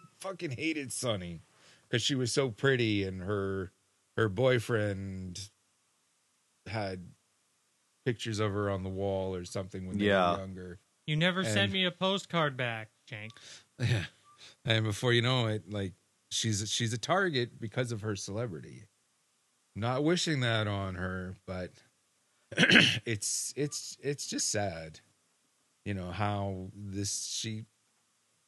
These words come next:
Speaker 1: when you saw her the first time,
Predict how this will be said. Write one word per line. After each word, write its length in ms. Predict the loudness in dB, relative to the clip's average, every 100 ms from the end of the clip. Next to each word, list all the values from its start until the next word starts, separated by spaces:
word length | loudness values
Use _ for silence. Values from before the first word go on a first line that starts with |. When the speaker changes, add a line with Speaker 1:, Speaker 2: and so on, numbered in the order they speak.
| _ _ _ _ _ _ _ _ -4
Speaker 1:
when 200 | 0 2
you 140 | 2
saw 240 | 4 6 6
her 80 | 4
the 80 | -2
first 480 | 0 4 4 2
time, 580 | 0 0 0 -4 -6 -8